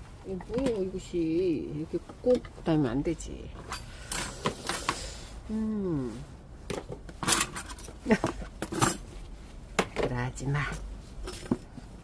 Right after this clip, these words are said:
자, 오늘, 어, 우리 그 미국 만분 사장님이 저한테 화분을, 요거 신상 화분을 두 개를 주셨습니다. 그래서 제가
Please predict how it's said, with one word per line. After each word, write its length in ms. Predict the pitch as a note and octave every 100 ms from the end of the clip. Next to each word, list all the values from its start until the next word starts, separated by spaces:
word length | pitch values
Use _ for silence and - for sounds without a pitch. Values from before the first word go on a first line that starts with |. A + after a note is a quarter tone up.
| - -
자, 140 | D3 D3+ D3 D3
오늘, 640 | D3 D#3 D#3 F3+ F3+ B2+ -
어, 380 | - - A#2 G2
우리 320 | B2+ C3+ B2 -
그 260 | A#2+ A2+ - - - - - - - - -
미국 220 | F#3 F3+ E3+
만분 300 | D#3+ D3+ D#3
사장님이 500 | G3 G3 F#3 D3 C#3+
저한테 360 | C#3+ C3+ F3+
화분을, 380 | F#3+ G3+ F3 D#3
요거 260 | B2+ D3 C3+
신상 360 | G#3 A3+ A3+
화분을 420 | E3 D#3 D3 G3 - - - - - - -
두 160 | -
개를 380 | D#3 D3 F3+ G#3
주셨습니다. 840 | - D3+ D3+ - C#3+ C3 B2 B2 - - - - -
그래서 300 | - - -
제가 380 | - A2+ D#3+